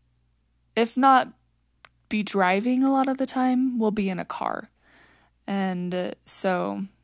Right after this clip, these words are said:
that is also the leading cause of death for adolescents. So educate them on that.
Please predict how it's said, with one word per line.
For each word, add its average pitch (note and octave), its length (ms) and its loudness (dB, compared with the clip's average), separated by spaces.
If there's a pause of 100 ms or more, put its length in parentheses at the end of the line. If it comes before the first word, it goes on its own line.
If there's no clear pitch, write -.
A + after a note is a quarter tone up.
(640)
that G3 640 -6 (340)
is G3+ 160 -4
also G3+ 380 2
the F#3+ 260 -2
leading F#3 320 -4
cause F#3 260 -6
of F3 100 -8
death - 260 -10
for - 160 -12
adolescents. - 800 -8
So - 320 -8 (580)
educate G#3+ 480 -2
them G#3 160 -4
on G3+ 120 -6
that. G3+ 360 -10